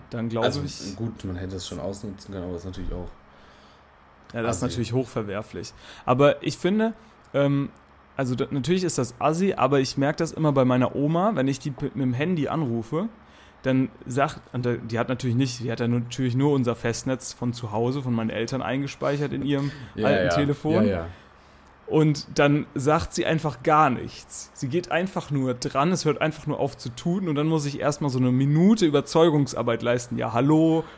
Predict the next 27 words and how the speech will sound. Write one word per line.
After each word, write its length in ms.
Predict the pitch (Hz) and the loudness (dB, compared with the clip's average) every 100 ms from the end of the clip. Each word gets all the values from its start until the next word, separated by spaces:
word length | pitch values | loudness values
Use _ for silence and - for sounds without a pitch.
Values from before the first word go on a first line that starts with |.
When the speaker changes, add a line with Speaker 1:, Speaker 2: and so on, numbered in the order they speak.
| - | 2
Speaker 1:
Oma, 580 | 170 175 165 160 160 156 | 8 8 8 6 8 6
hier 100 | 147 | 2
Speaker 2:
Hier 140 | 131 | 0
Speaker 1:
bin 80 | 131 | 0
Speaker 2:
ist 80 | 127 | 0
der 80 | 131 165 | 4 4
Speaker 1:
ich. 340 | 160 - - - - - - - - - - - - - - | 2 -4 -14 -18 -20 -20 -20 -16 -14 -14 -18 -18 -18 -18 -4
Hier 200 | 139 127 | 2 2
ist 120 | 123 | 2
der 120 | 120 | -2
Tim, 580 | - 175 170 165 165 165 | 6 8 8 6 4 2
Speaker 2:
Ja, 160 | 104 110 | 0 2
ja. 180 | 113 95 | 4 4
Speaker 1:
äh, 180 | 127 123 | 2 2
bla 300 | 113 135 127 | 2 0 2
bla 180 | 127 | 2
bla, 420 | 123 151 147 147 135 | 2 4 4 4 2
ich 180 | 120 | -2
bin 180 | - 135 | 0 0
grad 240 | 123 123 120 | 2 0 0
hier 220 | 160 160 | 2 4
und 140 | 160 | 4
hier, 160 | 165 147 | 2 4
damit 320 | 127 143 156 | 4 4 0
sie 220 | - 156 | 0 0
so 120 | 139 | 2
ein 100 | 147 | 2